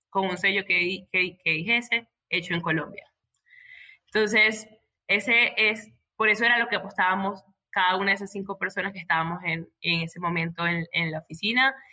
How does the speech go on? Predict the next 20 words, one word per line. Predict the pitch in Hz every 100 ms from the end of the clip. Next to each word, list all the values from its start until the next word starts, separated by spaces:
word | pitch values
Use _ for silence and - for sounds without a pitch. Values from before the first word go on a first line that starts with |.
| _ _
y | 196 196 196 190 -
ese, | 190 196 220 214 -
ese, | 208 220
esos | 202 240
espacios | 240 240 220 233
se | 233
presta-, | 196 190 175 170 -
se | 190
prestaron | 180 - 175 185
mucho | 190 190 202
a, | 185
a, | - 165
a | 160 - -
hacer | 170 170 180
un | 190
vínculo | 180 196 190 196 185
muy | 175
cercano | 170 175 - 170 170
con | 170 170
ellos, | 202 233 247